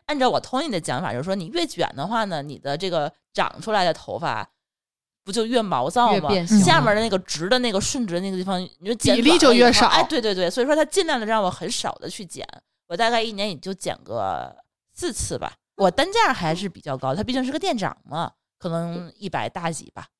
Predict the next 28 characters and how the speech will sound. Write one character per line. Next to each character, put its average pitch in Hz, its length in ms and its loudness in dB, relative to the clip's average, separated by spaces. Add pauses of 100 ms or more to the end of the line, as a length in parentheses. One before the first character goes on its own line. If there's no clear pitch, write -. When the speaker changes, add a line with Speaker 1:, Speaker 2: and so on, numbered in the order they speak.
(160)
Speaker 1:
剪 - 160 -14
一 85 60 -18
次。 - 200 -16 (320)
现 359 100 -2
在 339 80 6
有 247 100 8
朱 339 200 2
老 254 140 6
板 131 260 0
剪 139 220 -4
发 175 240 -4
也 131 160 -6
是 170 100 -4
按 220 120 0
照 190 100 2
我 165 200 0
的 175 80 -4
这 240 120 0
个 160 200 2 (240)
价 214 120 2
格 226 120 4
标 180 180 4
准 170 100 -2
去 151 120 -4
剪 147 200 -4
一 139 80 -10
次， 139 140 -6
Speaker 3:
嗯。 - 100 -6